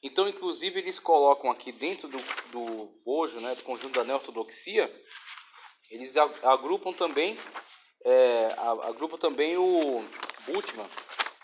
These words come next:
Deixa eu ver aqui, deixa eu encontrar a área que eles falam aqui do Bultmann. Aqui no comecinho mesmo. A teoria da demi-, demitização de Bultmann, né? Na mesma página, veja.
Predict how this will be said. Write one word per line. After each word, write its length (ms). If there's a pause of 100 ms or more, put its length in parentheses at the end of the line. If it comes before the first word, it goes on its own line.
(140)
Deixa 160
eu 100
ver 140
aqui, 80
deixa 160
eu 20
encontrar 360
a 80
área 140
que 120
eles 160
falam 220
aqui 120
do 100
Bultmann. 500 (1700)
Aqui 220
no 60
comecinho 360
mesmo. 260 (460)
A 60
teoria 340
da 120
demi-, 400 (260)
demitização 920
de 100
Bultmann, 580
né? 140 (320)
Na 120
mesma 240
página, 380
veja. 320